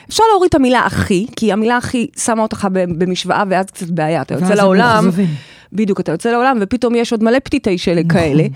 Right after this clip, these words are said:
Speaker 2: נכון.
Speaker 1: ו-, ויש פה באמת את האלמנט של התחרות, אפשר להוריד. אבל זה שאתה פתית שלג מיוחד, זה אכן נכון.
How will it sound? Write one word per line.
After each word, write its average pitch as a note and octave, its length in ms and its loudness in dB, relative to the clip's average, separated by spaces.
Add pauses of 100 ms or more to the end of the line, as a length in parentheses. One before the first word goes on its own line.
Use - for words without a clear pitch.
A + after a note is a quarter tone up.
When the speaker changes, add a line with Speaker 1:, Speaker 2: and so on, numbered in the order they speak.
(140)
Speaker 2:
נכון. D3 300 -6
Speaker 1:
ו-, E3 400 0
ויש F#3 340 0
פה G3 440 2
באמת G3+ 340 0
את G#3 100 -4
האלמנט G#3+ 300 2
של C4+ 80 0
התחרות, G3+ 460 -2
אפשר F#3 220 -2
להוריד. D#3+ 400 -2 (440)
אבל E3 200 0
זה G#3 140 0
שאתה C4 240 -2
פתית - 260 -4
שלג A#3+ 240 0
מיוחד, G#3+ 380 0
זה G#3 120 2
אכן A3 220 0
נכון. C4+ 320 0